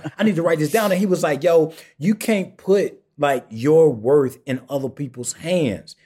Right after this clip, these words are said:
Speaker 2: He was like, "Yo, like, we live so often for that praise." Because, like, as I grew up in the Black rural South, you know, s-, the, the, the message that we inherit, I talk about these stories,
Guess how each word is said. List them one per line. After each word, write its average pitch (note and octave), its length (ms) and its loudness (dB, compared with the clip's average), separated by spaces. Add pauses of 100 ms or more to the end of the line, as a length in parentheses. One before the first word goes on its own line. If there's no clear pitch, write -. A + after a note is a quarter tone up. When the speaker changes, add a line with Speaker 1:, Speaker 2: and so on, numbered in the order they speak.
(300)
Speaker 2:
He E4 60 -18
was E4 60 -8
like, A3 200 0
"Yo, G#3 240 4
like, D#3 460 -2 (420)
we G3 260 2
live C#3 1040 0 (220)
so D3+ 440 -2
often A#2 680 -4 (540)
for C4 340 0
that F#3+ 260 0
praise." - 600 -6 (420)
Because, F#3 220 0
like, E3 180 0
as D#3+ 180 -2
I C4+ 140 2
grew G#3 160 2
up F#3+ 140 0
in D#3+ 60 -2
the B2 60 -2
Black C3+ 280 -4
rural B2+ 180 -2
South, A3 640 -2 (400)
you F#3 120 -2
know, D3+ 440 0 (180)
s-, - 160 -12
the, E3+ 200 -2
the, E3 240 2
the D3+ 80 2
message D#3+ 560 0
that D3+ 140 0
we C#3 120 -4
inherit, E3+ 260 0
I D3+ 60 -2
talk D#3+ 240 -8
about C#3 200 -2
these C3+ 200 -6
stories, F3 720 0